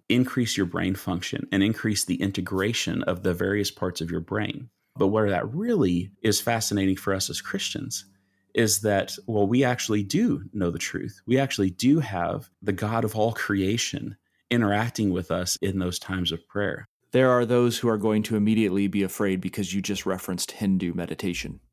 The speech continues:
Speaker 2: If I understand correctly, what you're saying is it's validating that the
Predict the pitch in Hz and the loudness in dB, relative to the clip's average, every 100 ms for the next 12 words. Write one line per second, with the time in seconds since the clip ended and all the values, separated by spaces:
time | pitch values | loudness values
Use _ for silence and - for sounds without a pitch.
0 | _ - 131 120 107 - 135 131 113 101 | _ -4 0 0 0 -2 0 0 -2 -2
1 | 101 98 95 - 101 92 90 92 110 120 | -2 -2 -2 -2 -2 -2 -4 -4 0 0
2 | 113 101 95 90 92 87 87 87 82 | 0 -2 -2 -4 -6 -8 -8 -8 -10